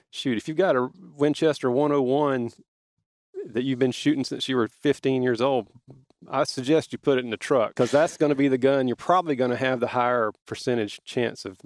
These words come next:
being successful with, 'cause you just, it's the one that works, right? The one that works is the one that you use, and it's just a lot of fun. I, you know, the people who you meet here and the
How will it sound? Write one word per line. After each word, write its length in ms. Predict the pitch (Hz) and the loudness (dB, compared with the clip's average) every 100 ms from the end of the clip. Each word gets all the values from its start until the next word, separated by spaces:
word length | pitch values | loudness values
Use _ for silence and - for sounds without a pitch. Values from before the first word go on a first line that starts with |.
| - | -6
being 240 | 117 110 | -4 -4
successful 560 | 104 123 - 117 - 95 | -6 -14 -4 -4 -2 -6
with, 500 | 98 101 98 104 - _ _ _ _ _ | -2 -4 -6 -14 -20 _ _ _ _ _
'cause 140 | 113 | -4
you 80 | 110 | -4
just, 260 | 107 101 - | -4 -8 -6
it's 140 | 135 | -4
the 100 | - | -2
one 200 | 107 110 | 0 0
that 100 | 92 | -2
works, 460 | 98 101 - - - | -2 -2 -4 -14 -8
right? 300 | 107 107 110 - | -4 -4 -4 -10
The 80 | |
one 180 | 107 131 | -4 -2
that 80 | 131 | -2
works 340 | 117 120 - | -2 -2 -4
is 120 | 110 101 | -8 -4
the 80 | |
one 180 | 104 110 110 | -4 -4 -6
that 100 | 107 | -10
you 100 | 101 | -10
use, 460 | 107 107 - - | -8 -8 -10 -16
and 340 | 117 104 104 104 | -10 -8 -8 -6
it's 180 | 165 123 | -4 -4
just 220 | 127 - | -6 -4
a 20 | |
lot 180 | 131 127 | -2 0
of 60 | 123 | -2
fun. 320 | - 139 117 | -4 -2 -2
I, 220 | 107 117 - - - | -4 -6 -8 -20 -10
you 140 | 123 | -6
know, 100 | 107 | -4
the 100 | 104 | -6
people 380 | - 131 - 123 | -4 -6 -2 -2
who 120 | 123 | -2
you 120 | 135 | -2
meet 220 | 123 131 123 | -2 -2 -2
here 320 | 123 123 123 | -2 -2 -2
and 120 | 117 | -4
the 160 | 113 | -6